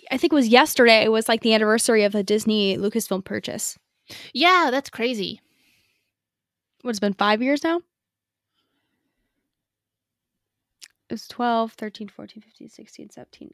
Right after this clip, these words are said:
Speaker 1: eighteen. God, it's already fucking two thousand eighteen. I think it's six years 'cause it was two thousand twelve.
Speaker 2: Yeah, that'd be six
Speaker 1: I,
Speaker 2: years.
Speaker 1: uh, yeah, I can't count.
Speaker 2: Yeah,
Speaker 1: Sorry,
Speaker 2: we know.
Speaker 1: Emily.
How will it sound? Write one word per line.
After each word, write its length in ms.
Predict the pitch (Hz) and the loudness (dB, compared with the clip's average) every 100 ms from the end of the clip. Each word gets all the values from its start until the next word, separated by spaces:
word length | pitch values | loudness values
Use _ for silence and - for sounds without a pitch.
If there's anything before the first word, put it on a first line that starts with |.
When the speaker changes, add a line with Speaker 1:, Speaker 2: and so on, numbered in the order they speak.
| - | -20
Speaker 1:
eighteen. 1400 | 120 _ _ _ - - - - - - - - 220 - _ _ | -20 _ _ _ -20 -20 -20 -20 -20 -20 -20 -20 -20 -20 _ _
God, 120 | - | -20
it's 180 | 285 - | -16 -2
already 160 | 349 339 | 0 0
fucking 300 | - 311 311 | -2 -6 -4
two 160 | 277 285 | -4 -4
thousand 320 | 285 277 269 | -4 -4 -8
eighteen. 400 | 247 247 254 240 | -10 -12 -12 -6
I 20 | |
think 140 | 262 311 | -4 -4
it's 100 | - | -4
six 240 | 302 - | -6 -4
years 240 | 214 120 - | -4 -4 -4
'cause 180 | 226 | -2
it 40 | 220 | -2
was 100 | 220 | -4
two 160 | - | -2
thousand 280 | 277 269 247 | 0 0 -2
twelve. 380 | - 226 208 - | -4 -2 -2 -4
Speaker 2:
Yeah, 160 | 202 185 | -6 -6
that'd 160 | 180 | -6
be 120 | 190 | -8
six 220 | 226 240 - | -10 -12 -12
Speaker 1:
I, 20 | |
Speaker 2:
years. 300 | - 220 - _ _ _ _ _ _ _ _ - _ _ - | -10 -10 -12 _ _ _ _ _ _ _ _ -20 _ _ 0
Speaker 1:
uh, 200 | 262 - | 0 0
yeah, 280 | 165 113 - _ _ _ - | -4 -6 -8 _ _ _ -12
I 80 | - | -12
can't 260 | - - | -12 -16
count. 300 | - - - | -12 -12 -10
Speaker 2:
Yeah, 120 | 226 214 | -4 -4
Speaker 1:
Sorry, 120 | 220 | -4
Speaker 2:
we 80 | 240 | -8
know. 140 | - | -10
Speaker 1:
Emily. 180 | 240 | -12